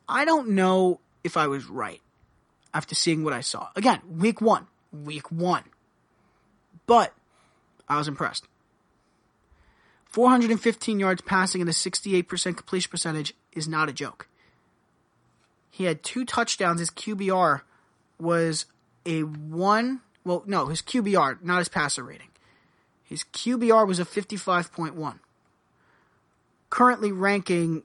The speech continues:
like, sixteenth in the league. Again, about average, which is where he was last season, but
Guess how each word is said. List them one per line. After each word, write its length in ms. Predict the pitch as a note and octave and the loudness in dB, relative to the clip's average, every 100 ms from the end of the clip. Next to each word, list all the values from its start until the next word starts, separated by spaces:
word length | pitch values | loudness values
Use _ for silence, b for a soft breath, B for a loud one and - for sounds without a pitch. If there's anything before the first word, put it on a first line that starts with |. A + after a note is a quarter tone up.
| _ | _
like, 240 | E3+ D#3 - | -6 -6 -4
sixteenth 680 | - A3 - - G3+ E3+ | -2 -2 -4 -6 -6 -6
in 60 | F3+ | -6
the 80 | D#3+ | -6
league. 300 | D3+ A2+ - _ _ _ _ F#3+ | -6 -10 -20 _ _ _ _ -6
Again, 280 | F#3+ C#3 - _ | -4 -4 -6 _
about 260 | G3+ G3+ F#3+ | 0 2 2
average, 540 | F3 D#3+ B2 D2+ - - _ _ _ | -2 -4 -6 -14 -18 -20 _ _ _
which 240 | C#3+ C#3+ | -8 -6
is 60 | D#3 | -6
where 160 | D#3+ E3 | -2 -2
he 40 | |
was 200 | D#3 D#3 | -2 -4
last 200 | C#3+ D3+ | -6 -6
season, 240 | A2 - D#3+ | -12 -16 -2
but 240 | E3+ D#3 | -2 -2